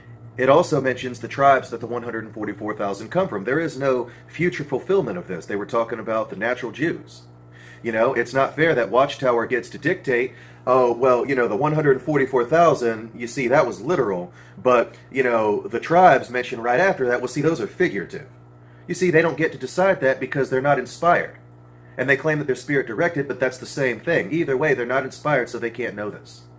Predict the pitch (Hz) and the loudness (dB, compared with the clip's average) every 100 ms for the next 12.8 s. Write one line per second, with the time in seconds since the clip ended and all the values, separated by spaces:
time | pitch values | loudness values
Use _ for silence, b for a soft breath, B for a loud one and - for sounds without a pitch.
0 | - B B B - 117 120 139 127 117 | -20 B B B -6 0 2 2 0 -2
1 | - 131 120 104 98 101 - 131 131 117 | 0 0 0 -2 -6 -10 -4 -4 -2 -6
2 | 104 - B 107 104 110 120 104 127 135 | -8 -10 B -4 2 4 4 4 0 0
3 | 113 104 - B B - 107 107 110 117 | -6 -10 -12 B B -2 2 2 0 -4
4 | 113 175 156 175 - 78 - 101 - 123 | -2 0 0 -4 -10 -16 -14 -12 -6 -6
5 | 113 113 120 120 104 104 101 151 113 110 | -4 -2 -2 -2 -4 -4 0 0 0 -2
6 | 117 110 101 - 123 117 117 104 95 95 | -4 -4 -6 -6 -4 -4 -4 -4 -4 -4
7 | 113 135 98 101 - 117 113 107 101 113 | -2 -2 -6 -10 -6 -4 -2 -4 -8 -10
8 | 107 - 120 107 101 104 95 - B B | -12 -10 -8 -8 -6 -6 -6 -12 B B
9 | 127 131 117 107 104 90 127 156 110 101 | 2 2 -6 -6 -6 -2 0 0 -2 -8
10 | 104 104 101 160 - 175 123 120 101 - | -8 -6 -6 -6 -4 -4 -4 -6 -10 0
11 | 143 113 - - 104 104 107 - 98 110 | 0 0 -4 -16 -16 -12 -12 -10 -4 0
12 | 127 101 90 - 92 90 80 - | 0 -2 -8 -12 -16 -16 -16 -20